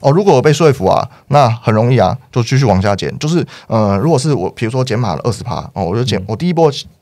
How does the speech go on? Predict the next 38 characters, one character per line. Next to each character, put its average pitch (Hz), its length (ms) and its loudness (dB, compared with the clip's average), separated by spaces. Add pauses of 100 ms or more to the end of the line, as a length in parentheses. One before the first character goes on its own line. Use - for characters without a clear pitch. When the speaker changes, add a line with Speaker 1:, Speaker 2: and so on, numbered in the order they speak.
(140)
Speaker 1:
呃， 87 760 -8
下 156 140 -2
跌 107 100 -2
十 95 100 -8
趴 98 200 -4
之 101 80 -6
后， 95 60 -2
我 - 100 -6
减 95 120 -4
码 95 140 0
了 57 60 -4
二 87 60 0
十 - 100 -10
趴 - 120 -8
部 82 220 -10
位。 85 160 -4 (180)
如 160 100 0
果 147 60 4
再 160 80 2
往 113 160 2
下 135 140 -2
跌 87 160 -4
十 78 140 -8
趴， - 280 -10
我 95 100 -14
可 95 140 -10
能 98 100 -6
会 117 100 -4
再， 131 200 -6
又 139 100 0
会 123 80 0
再 120 140 -2
减 90 180 -8
二 104 80 -6
十 - 80 -10
趴 - 160 -8
部 - 180 -10
位。 - 200 -10